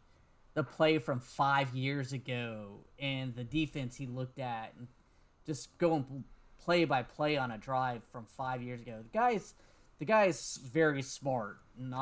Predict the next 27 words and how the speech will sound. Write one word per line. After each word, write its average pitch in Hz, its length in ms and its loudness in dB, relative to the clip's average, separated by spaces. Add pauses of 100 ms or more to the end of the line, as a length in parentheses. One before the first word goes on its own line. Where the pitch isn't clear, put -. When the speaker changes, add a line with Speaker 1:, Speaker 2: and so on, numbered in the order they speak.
(160)
Speaker 1:
offensive 123 120 4
Speaker 2:
very 170 180 12
Speaker 1:
genius, 123 200 4
Speaker 2:
smart, 127 480 8
Speaker 1:
but 90 260 4
Speaker 2:
but, - 20 -8
man, 98 320 4
they've 131 180 6
been 101 180 4
talking 113 380 4
about 82 320 0
him, 87 340 0
like, 78 320 -2 (260)
from 92 200 2
day 104 280 6
one. 87 460 4
Like, 76 160 -6
he 98 180 -2
is 78 200 -4
just - 340 -6
the 80 100 -4
next 82 640 -4 (1500)
god 95 340 12
Speaker 1:
Well, 92 120 10
Speaker 2:
of - 180 2
Speaker 1:
he 277 80 2
Speaker 2:
the - 60 -6